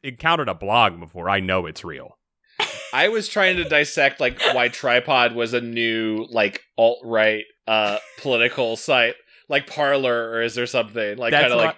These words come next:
Speaker 1: I, I thought it was like a web, like a, oh, <laughs> here we go, going back to nineteen ninety-eight things. Was it a Web Circles? What, was that what those were called?
Speaker 2: Oh,
Speaker 1: Web Ring,
Speaker 2: yeah,
Speaker 1: Web Ring.
Speaker 2: Web Ring.
Speaker 1: Jackie, I thought, I thought you knew about some alt-right web ring that we didn't know about.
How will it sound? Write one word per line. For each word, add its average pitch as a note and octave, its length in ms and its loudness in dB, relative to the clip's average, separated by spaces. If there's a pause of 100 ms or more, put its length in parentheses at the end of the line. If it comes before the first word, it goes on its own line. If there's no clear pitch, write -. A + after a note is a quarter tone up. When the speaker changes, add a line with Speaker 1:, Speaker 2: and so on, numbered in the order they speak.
Speaker 1:
I, E3 60 2
I F3 40 2
thought A#3 140 2
it B3 60 2
was G3+ 100 -2
like F#3 100 0
a D#3 100 4
web, C3+ 480 2
like A#2+ 160 0
a, G#2 280 2
oh, B2+ 160 2 (100)
<laughs> B2+ 340 -6
here D#3 120 2
we C3 100 0
go, F#2+ 120 2
going G#2 160 0
back G#2 180 0
to G#2 60 -10
nineteen G#2+ 400 -2
ninety-eight G2 520 -4
things. D#2+ 300 -10 (280)
Was D3 200 2
it A2 80 4
a F#2 100 2
Web G2 360 0
Circles? G#3 540 0
What, C#3+ 140 -4
was C3 120 -6
that D#3 140 2
what F#3 100 -4
those G3 200 -2
were G3+ 100 -6
called? G3+ 400 -2
Speaker 2:
Oh, C3+ 340 6
Speaker 1:
Web D3+ 180 6
Ring, C#3+ 260 2
Speaker 2:
yeah, A#2+ 160 -8
Speaker 1:
Web D3 160 0
Ring. C3 80 0
Speaker 2:
Web E3 180 4
Ring. B2 440 0 (380)
Speaker 1:
Jackie, C3 240 4
I C3+ 40 6
thought, E3 200 4 (100)
I D3+ 60 4
thought F3 180 2
you E3+ 80 -4
knew E3 120 2
about D3 260 2
some C#3 220 -2
alt-right A#2+ 480 2
web A#2 240 2
ring F2+ 220 -2
that F2+ 120 -6
we F#2 100 -4
didn't F#2+ 240 -2
know G#2 160 2
about. - 320 6